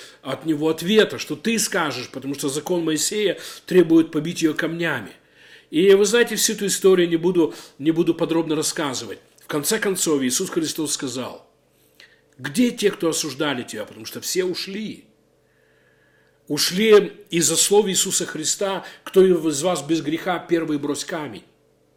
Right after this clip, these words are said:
Все осуждаемые свои, в своем сердце ушли.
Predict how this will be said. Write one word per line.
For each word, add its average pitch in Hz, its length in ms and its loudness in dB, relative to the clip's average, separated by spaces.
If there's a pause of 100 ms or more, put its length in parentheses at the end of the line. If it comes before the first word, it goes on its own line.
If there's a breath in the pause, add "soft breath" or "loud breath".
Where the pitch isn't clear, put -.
(520 soft breath)
Все 233 380 4
осуждаемые 202 720 2
свои, 170 440 2
в 143 80 -6
своем 151 280 -4
сердце 185 400 -2
ушли. 180 480 -10